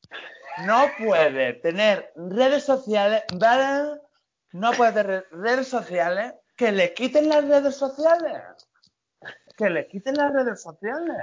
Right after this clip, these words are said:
Una persona como la Campanario, y es verdad, no está bien, es una medicación, ¿qué hace escribiendo en un grupo de Facebook privado una carta como la que le ha escrito, que le pone de vuelta y media?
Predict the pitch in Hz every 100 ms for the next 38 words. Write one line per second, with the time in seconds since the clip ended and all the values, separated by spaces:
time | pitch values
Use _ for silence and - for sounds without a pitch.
0 | - - _ - 508 622 - - 175 214
1 | 233 233 196 180 160 156 160 147 131 123
2 | 120 117 110 117 131 143 117 92 87 104
3 | - 143 151 165 120 117 127 127 127 139
4 | 143 135 _ - 160 165 180 175 156 165
5 | 175 160 156 156 170 165 156 165 170 165
6 | 151 147 160 180 180 - _ _ _ _
7 | 165 180 185 170 170 175 175 180 180 190
8 | 196 214 - _ _ _ _ - 127 123
9 | 117 113 117 117 123 135 139 123 113 131
10 | 147 156 110 98 95 76 -